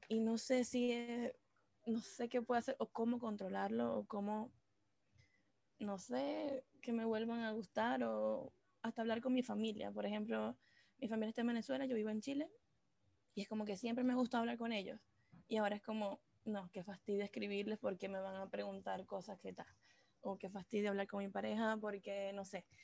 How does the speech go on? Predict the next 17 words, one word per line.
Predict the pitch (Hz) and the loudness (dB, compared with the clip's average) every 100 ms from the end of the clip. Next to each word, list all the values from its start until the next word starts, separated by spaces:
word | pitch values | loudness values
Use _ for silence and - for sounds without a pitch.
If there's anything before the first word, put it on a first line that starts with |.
| - | -10
o | 196 | -6
qué | 208 | -4
fastidio | 202 202 - 220 220 214 | -4 -4 0 0 2 2
los | 208 196 | 0 -2
clientes | - 196 202 202 214 | 0 0 0 0 0
en | 214 | 0
el | 208 | -2
trabajo | 202 196 214 226 233 | -2 0 0 -2 -2
porque, | 226 208 - _ _ _ - | -4 -8 -12 _ _ _ -8
y | 226 | -6
son | 240 247 | -2 -2
cosas | 277 302 320 | -2 -4 -2
que | 285 | 0
yo | 285 | 0
antes | 262 277 | 0 2
no | 285 277 | 2 2
pensaba. | 277 254 262 226 - | 0 0 0 -4 -6